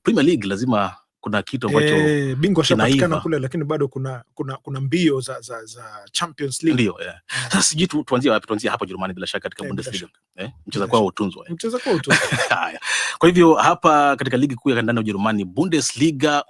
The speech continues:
Speaker 1: mshindi ameshapatikana. Eh, Bayern Munich wamebeba taji. Eh, zilikuwa zimesalia kama mechi tatu, nne hivi msimu
Speaker 2: Mm.
Speaker 1: kumalizika, na bila shaka wamewapokonya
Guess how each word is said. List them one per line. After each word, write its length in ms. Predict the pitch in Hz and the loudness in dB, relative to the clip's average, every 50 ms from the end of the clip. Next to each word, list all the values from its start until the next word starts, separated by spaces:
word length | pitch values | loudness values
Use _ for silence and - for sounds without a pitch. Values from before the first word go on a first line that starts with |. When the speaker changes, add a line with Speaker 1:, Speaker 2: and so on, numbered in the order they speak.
| 123 110 | -6 -8
Speaker 1:
mshindi 680 | 101 - - - - 143 147 147 139 147 147 143 135 - - | -6 -6 -6 -6 -4 -4 -4 -2 -2 -2 -4 -4 -4 -6 -6
ameshapatikana. 960 | 104 104 104 101 - 101 - - - 92 - - 120 127 131 131 131 127 123 - _ | -6 -4 -4 -6 -8 -10 -14 -14 -16 -14 -8 -6 -4 -4 -4 -4 -4 -6 -8 -10 _
Eh, 680 | 98 101 101 98 95 95 92 92 92 90 90 90 90 92 87 87 - _ | -10 -8 -8 -8 -6 -6 -8 -8 -8 -8 -8 -8 -10 -12 -14 -16 -8 _
Bayern 260 | - 139 131 131 120 | 0 0 2 2 0
Munich 340 | 110 120 131 123 110 95 - - - _ _ _ _ _ _ - | 0 0 0 0 -2 -2 -6 -12 -20 _ _ _ _ _ _ -12
wamebeba 400 | 92 98 92 104 104 98 90 87 | -10 -8 -6 -6 -4 -4 -6 -6
taji. 640 | - - 117 120 123 117 113 120 123 127 123 123 - - - - - - - - _ | -4 -2 -2 -2 -2 -2 -4 -6 -6 -6 -8 -10 -14 -20 -20 -20 -20 -20 -20 -20 _
Eh, 220 | - 98 95 95 92 | -12 -10 -8 -8 -8
zilikuwa 240 | 92 92 - 113 | -8 -6 -6 -6
zimesalia 340 | 101 95 90 - 107 107 104 | -6 -6 -8 -8 -6 -6 -4
kama 140 | 110 107 101 | -4 -4 -4
mechi 500 | 95 95 90 - - - 95 90 87 85 - | -4 -6 -8 -8 -10 -8 -8 -8 -8 -10 -8
tatu, 260 | - 113 - - - - | -8 -8 -8 -8 -6 -4
nne 180 | 113 107 98 | -4 -4 -4
hivi 220 | 87 101 95 90 90 | -4 -6 -8 -8 -10
msimu 220 | 90 - - - | -12 -10 -8 -8
Speaker 2:
Mm. 60 | 123 | -8
Speaker 1:
kumalizika, 520 | 117 95 92 90 90 90 101 95 - - 95 | -6 -6 -6 -6 -6 -8 -8 -8 -8 -8 -6
na 300 | 92 90 90 90 87 90 | -4 -4 -4 -4 -4 -4
bila 160 | 98 107 98 | -2 -4 -4
shaka 220 | - - - 107 | -4 -6 -4 -4
wamewapokonya 800 | 101 92 90 90 90 - _ 110 - - - 131 117 95 87 - | -4 -4 -4 -6 -6 -8 _ -10 -10 -4 -2 -2 -2 -2 -4 -8